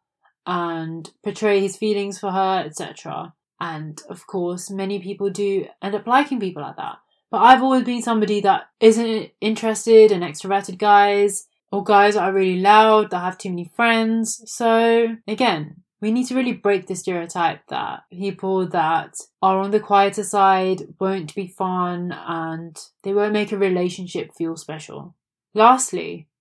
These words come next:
society has always judged introverts for who they are. Again, this is personal experience, but I've been treated really badly in the past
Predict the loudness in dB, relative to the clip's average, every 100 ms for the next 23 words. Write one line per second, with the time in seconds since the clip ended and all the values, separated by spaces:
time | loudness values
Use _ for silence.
0 | _ -10 -4 4 4 4 -2 -4 0 0
1 | 0 -4 -4 -2 2 4 4 2 -4 -8
2 | -6 0 2 0 -6 -16 -10 -10 -10 -12
3 | -12 -16 -20 _ _ -6 -4 -4 -8 -12
4 | -14 _ _ _ _ _ -14 -2 -2 0
5 | -4 -6 -4 -4 -4 -8 -8 -6 -4 -4
6 | -6 -10 -6 -4 -4 -6 2 6 6 4
7 | -4 -4 -4 -4 -4 -4 -4 0 0 0
8 | -4 -6 -6 -2 -2 -4 -10